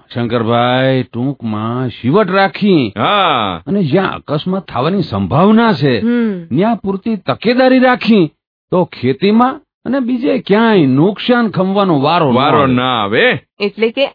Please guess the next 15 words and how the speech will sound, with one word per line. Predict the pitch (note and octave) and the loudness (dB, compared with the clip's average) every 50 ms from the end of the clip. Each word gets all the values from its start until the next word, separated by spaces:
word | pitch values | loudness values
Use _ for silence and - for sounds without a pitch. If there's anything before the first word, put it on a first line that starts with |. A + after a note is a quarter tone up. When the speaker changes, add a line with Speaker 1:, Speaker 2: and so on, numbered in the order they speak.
| _ | _
Speaker 3:
આંખોની | F#3 F#3+ G3 G#3 G#3 - - D4 D#4 D#4 D#4+ C#4+ - | -2 0 0 -2 -2 -4 -4 -2 0 0 -2 -2 -2
સાથે | B3 A3+ A3+ - C#4+ C#4 | -2 -2 -2 -2 -2 0
મગજ | B3 G#3+ G3 G3 F#3+ F#3+ A#3+ B3+ - | 0 0 0 0 2 0 0 0 0
પણ | - C#4+ D4+ | -2 -2 -2
ખુલ્લું | D4 - - A#3 G#3 G#3+ G#3+ A3+ | -2 -2 -2 0 0 2 0 0
રાખવાની | G3+ G3 F3+ F3+ - - G#3 G3+ G#3 A3 A#3+ B3+ C4 C4+ | 2 0 -2 -2 -4 -2 -2 0 2 2 2 0 0 0
અને | A3 A3+ A3 A#3 A#3+ A#3+ - - | 0 0 2 2 0 0 -2 -2
નવી | F3+ G3 G#3 A3 A3 B3+ F4 | -2 0 0 0 2 2 2
નવી | E4 E4 D#4 E4 | 2 2 0 0
માહિતી | C#4+ B3+ B3 C#4 C4 A#3+ C#4 | 0 0 0 0 0 -2 -2
જાણવાની | A#3 G#3+ G3+ F#3+ G3 G#3 G#3+ A#3+ B3 | -2 -2 -2 0 0 0 0 0 0
તૈયારીની | - - F#3+ F#3 G3 G3+ G3+ A3 A#3 B3+ | -2 -2 -2 0 0 0 2 2 0 0
ખૂબ | A#3+ - - A3+ B3 B3+ G3+ E3+ | 0 -2 -2 0 0 0 0 0
જરૂર | G#3+ G3+ E3+ F3 E3 | -2 -2 -2 -4 -8
છે. | D#3 - - - - | -10 -12 -16 -16 -18